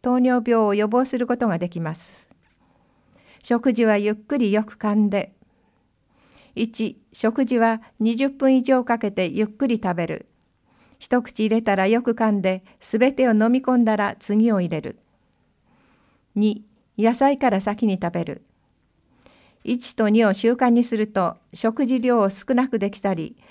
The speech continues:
血糖値の急上昇を抑えることができます。問い合わせ、健康づくり課、電話二二のゼロ五ゼロ六。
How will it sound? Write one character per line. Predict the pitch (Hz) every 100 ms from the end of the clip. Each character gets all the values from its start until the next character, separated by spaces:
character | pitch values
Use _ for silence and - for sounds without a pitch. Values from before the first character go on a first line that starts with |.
| - _
血 | 226 233
糖 | 254 262
値 | 240
の | 214 208
急 | 226 262
上 | 262 277 285
昇 | 262 226
を |
抑 | 214 240 247
え |
る | 240
こ | 240
と | 226
が | 180
で | 165
き | 175 160
ま | 165
す。 | 175 - - _ _ _ _ _ - - _ _ _
問 | - 220
い | 240
合 | 226
わ | 214
せ、 | - 196 - _ _ -
健 | 240
康 | 277 254 233
づ | 226
く | 226 180
り | 175
課、 | 147 - _ _ _
電 | 180 220 233
話 | 233 226 - - _
二 | 220 247 269
二 | 262 247 196
の | 165 156 - -
ゼ | 214 220
ロ | 254
五 | 226 254 202
ゼ | 160 180
ロ | 190 208
六。 | 185 190 151